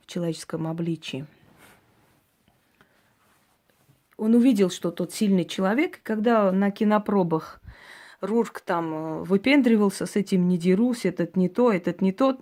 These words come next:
значит, Тарантино разозлился и сказал, «Эй, парень, ты можешь ему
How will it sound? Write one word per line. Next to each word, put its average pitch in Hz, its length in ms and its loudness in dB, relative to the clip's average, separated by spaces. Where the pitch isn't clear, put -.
значит, 175 520 -6
Тарантино 190 520 0
разозлился 196 720 0
и 175 80 -2
сказал, 185 380 -2
«Эй, 196 120 2
парень, 196 360 2
ты - 140 -4
можешь 294 320 2
ему 196 300 2